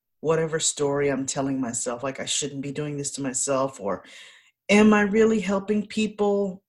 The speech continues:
Am I really making a difference?" Or, as I told you, I don't fit in a yoga studio. So am I really doing something that makes sense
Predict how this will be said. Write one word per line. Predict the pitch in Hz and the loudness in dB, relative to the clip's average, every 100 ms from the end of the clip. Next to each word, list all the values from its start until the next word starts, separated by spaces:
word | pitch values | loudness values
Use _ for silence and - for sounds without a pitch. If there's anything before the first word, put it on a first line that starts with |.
| _ | _
Am | 208 233 | 2 4
I | 226 | 4
really | 220 226 226 | 2 2 2
making | 214 202 202 202 | 2 0 0 0
a | |
difference?" | 190 202 196 196 190 190 190 - - _ _ _ _ | 0 -2 -2 0 0 0 -2 -4 -6 _ _ _ _
Or, | - 180 165 165 160 160 156 - _ _ _ - | 2 2 4 2 0 0 -4 -8 _ _ _ -8
as | 180 | 0
I | 180 | 0
told | - 180 165 | 2 0 0
you, | 175 - - | -6 -8 -6
I | 165 | -6
don't | 156 170 165 | 0 0 0
fit | - 170 | -2 0
in | 170 170 | 2 0
a | |
yoga | 165 165 165 | -2 -2 0
studio. | 175 - 170 165 170 170 170 | -2 -2 -4 -4 -2 -2 -2
So | - 180 151 139 - - - - _ _ _ _ _ _ | -2 -2 -4 -6 -16 -20 -20 -20 _ _ _ _ _ _
am | 214 220 | 4 6
I | 220 | 6
really | 202 220 220 214 | 4 4 4 2
doing | 190 220 220 214 | 2 4 4 2
something | - 202 202 196 208 196 | 0 0 -2 -2 -2 0
that | 160 143 | 0 0
makes | 175 170 - | -4 -2 -2
sense | - - - 226 240 233 226 - - - | 0 2 4 4 4 2 0 -2 -2 -4